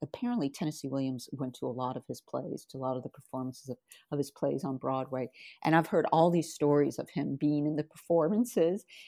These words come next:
and, like, sitting with this person or sitting with that, or maybe not being a hundred percent, maybe he had a little bit too much to drink. And, um, but no, it,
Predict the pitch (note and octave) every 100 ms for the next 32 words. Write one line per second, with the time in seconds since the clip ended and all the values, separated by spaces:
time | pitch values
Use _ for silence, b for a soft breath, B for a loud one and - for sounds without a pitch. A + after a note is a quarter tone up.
0 | B D#3+ - - F#3+ F3 E3 D#3+ F#3 -
1 | D#3+ F3 D#3 - D3+ D3+ D3+ D3+ D#3 D3
2 | C#3+ D#3 D3 D3 D3 D3 D3 C#3+ C#3+ C#3
3 | - C#3 D#3+ D#3 D3+ - - C#3+ - C3+
4 | C3+ C3+ C#3+ C#3+ C3+ C3+ C#3 C3+ B2 -
5 | C3+ B2+ - - - D3+ D3+ D#3+ _ B
6 | B B G#3+ - D3+ C#3+ C#3 C#3+ C#3+ C#3+
7 | C#3+ C#3+ C#3 D#3+ - _ _ _ - -
8 | F3+ G3+ F3+ A3 A3 G3